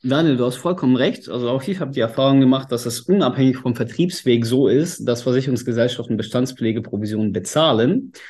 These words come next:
Das bedeutet aber nicht, dass der Vertrieb diese Provisionen auch an die Vertriebler weitergibt. Es gibt ganz, ganz viele Beispiele von Vertrieben, in denen das nicht so ist.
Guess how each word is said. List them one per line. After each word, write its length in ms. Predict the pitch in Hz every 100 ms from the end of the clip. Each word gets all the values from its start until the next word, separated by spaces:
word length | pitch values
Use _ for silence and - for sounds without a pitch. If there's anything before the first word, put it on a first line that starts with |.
| - - _ _
Das 140 | - 117
bedeutet 340 | 127 160 147
aber 140 | 117
nicht, 300 | 120 139 -
dass 120 | - -
der 100 | 113
Vertrieb 360 | 110 - 131
diese 200 | 127 117
Provisionen 500 | 98 110 110 113 113
auch 160 | 95 101
an 180 | 104 110
die 100 | 110
Vertriebler 480 | 101 - 120 98
weitergibt. 560 | 98 160 107 98 - - _ _ _ _ _ -
Es 100 | 110
gibt 200 | 151 -
ganz, 200 | 156 180
ganz 160 | 147
viele 180 | - 139
Beispiele 720 | 123 135 - 135 131 127 120
von 120 | 120
Vertrieben, 340 | 120 - 131 117
in 100 | 110
denen 160 | 113
das 160 | 110 104
nicht 180 | 165 180
so 140 | 185
ist. 440 | 180 196 - -